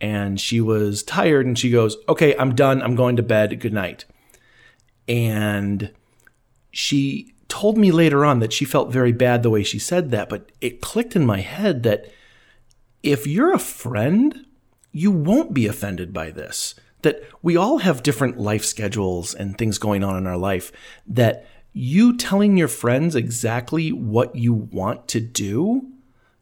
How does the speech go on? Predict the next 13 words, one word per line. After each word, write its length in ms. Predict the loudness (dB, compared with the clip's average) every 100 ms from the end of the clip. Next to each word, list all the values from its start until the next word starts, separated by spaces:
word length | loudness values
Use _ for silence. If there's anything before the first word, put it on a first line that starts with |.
| _ -4
and 300 | 0 2 2
what 320 | 0 -2 -16 _
you, 340 | -2 -2 -2 -8 _
what 260 | -4 -2 0
you 140 | -2
physically 640 | -4 0 2 2 0 2
need, 580 | 4 4 4 2 0 -14 _ _ _ _ _
it 200 | -2 0
shouldn't 480 | -2 2 4 2 -2 -18 -18 -12 -4
be 180 | 0 4
an 100 | 4
apologetic 760 | 2 -2 -2 0 0 0 -2
situation. 920 | -4 -6 -2 -2 0 0 -2 -6 -10